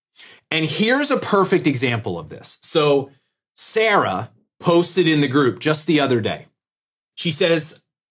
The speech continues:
"I think I found my, the origin of my red light core story. On coaching calls, a lot of people have shared about past experiences from childhood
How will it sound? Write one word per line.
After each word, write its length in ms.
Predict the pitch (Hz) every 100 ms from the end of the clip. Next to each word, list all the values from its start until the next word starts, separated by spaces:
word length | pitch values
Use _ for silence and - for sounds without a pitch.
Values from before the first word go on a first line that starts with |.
| _ -
"I 140 | 156
think 280 | 156 247 254
I 200 | 226 190
found 720 | - - - 185 180 196 185
my, 420 | 160 151 143 143 _ _ _
the 160 | 139 -
origin 520 | 196 180 160 139 131
of 120 | 123
my 200 | 131 123
red 220 | 123 139 123
light 200 | 123 -
core 220 | 131 113
story. 500 | - 107 92 78 - _ _ _ -
On 160 | 156 139
coaching 420 | 233 262 214 156
calls, 440 | 139 92 95 - - _ _ _ _
a 80 | 147
lot 320 | 147 160 202
of 140 | 226 -
people 500 | 240 233 139 117 113
have 240 | 143 131
shared 400 | - 175 165 160
about 300 | 143 139 117
past 380 | 156 151 156 160
experiences 800 | 147 - 156 151 147 139 147 131
from 160 | 135 117
childhood 800 | - 185 196 151 123 101 101